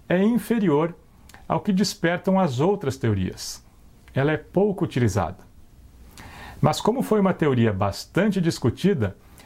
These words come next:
é importante ter conhecimento da sua existência e também das suas características e deficiências. No próximo episódio, vamos analisar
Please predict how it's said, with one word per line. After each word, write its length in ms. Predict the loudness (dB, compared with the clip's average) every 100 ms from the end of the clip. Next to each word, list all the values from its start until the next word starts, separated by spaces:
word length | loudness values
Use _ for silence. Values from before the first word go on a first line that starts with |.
| -4
é 120 | 0
importante 640 | 0 2 0 2 0 0 0
ter 180 | -2
conhecimento 560 | 0 -2 0 0 0 0
da 80 | -2
sua 180 | 0 2
existência 680 | 2 0 2 2 0 -2 -4 -18 -20 -18 -18 -6
e 80 | -2
também 380 | 2 2 2 2
das 140 | 0
suas 200 | 0 0
características 920 | 0 -2 -2 0 0 0 -2 -2 -2 0
e 40 |
deficiências. 960 | 0 0 -2 2 2 0 -4 -12 -14 -16 -20 -20 -20 -20 -20 -20 -20 -20 -20 -20 -20 -2
No 120 | 2 4
próximo 340 | 2 2 2
episódio, 560 | 2 2 2 0 -2 -8 -14 -20 -18 -10 0
vamos 380 | 2 2 2
analisar 640 | 2 2 2 2 0 -2 -8